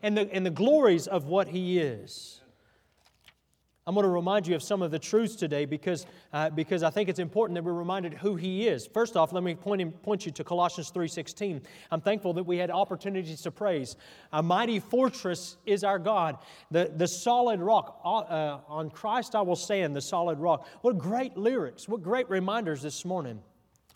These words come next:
Colossians three sixteen, "Let the word of Christ dwell in you richly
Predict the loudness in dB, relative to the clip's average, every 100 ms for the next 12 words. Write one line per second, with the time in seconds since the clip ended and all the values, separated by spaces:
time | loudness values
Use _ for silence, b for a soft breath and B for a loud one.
0 | _ _ 2 2 2 -4 -2 -2 -2 -6
1 | -6 -6 -8 B B B -4 0 2 6
2 | 8 8 6 -4 -6 -4 0 0 -2 -4
3 | 0 0 0 -2 -2 -2 -4 -8 B B
4 | B -6 -6 -6 -12 -10 -12 -14